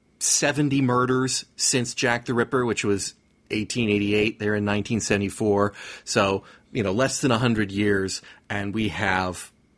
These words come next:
all these murders. And it seems like each time this guy leaves, uh, leaves notes at the scenes of the crime written in the victim's blood, and,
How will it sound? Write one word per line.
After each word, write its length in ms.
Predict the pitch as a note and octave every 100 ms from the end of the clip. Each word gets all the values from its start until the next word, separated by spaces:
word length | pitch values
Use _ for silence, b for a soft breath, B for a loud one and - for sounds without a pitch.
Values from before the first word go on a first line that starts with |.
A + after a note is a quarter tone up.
| _ -
all 200 | B2+ C#3+
these 220 | A2 F#2
murders. 320 | G2+ G2+ F#2+ _ _ _ _ -
And 320 | D3 C#3+ D#3 _
it 180 | E3+ E3+
seems 420 | - - G3+ G#3
like 160 | E3+ D#3+ G3+
each 320 | E3 E3 -
time 420 | G#3+ A#3 C3+ C#3
this 200 | C3+ C3
guy 200 | B2 A2 - B -
leaves, 580 | G2 G#2 A#2+ B2 G#2+ - B B -
uh, 300 | A2 G#2 G2+ _ _ _ -
leaves 540 | - A#2 A#2+ G#2 - - -
notes 720 | - B2 C3 C#3+ D3+ - - -
at 200 | - C3
the 100 | C3
scenes 400 | B2 D3 C#3 D3
of 80 | B2+
the 80 | C#3
crime 500 | C#3 C#3+ B2+ C3+ C3
written 320 | B2 D#3+ D3+
in 80 | C3
the 80 | C3+
victim's 420 | C3 C3 D3 B2
blood, 540 | F#2 A#2+ C3+ C3+ C#3
and, 240 | A2+ G2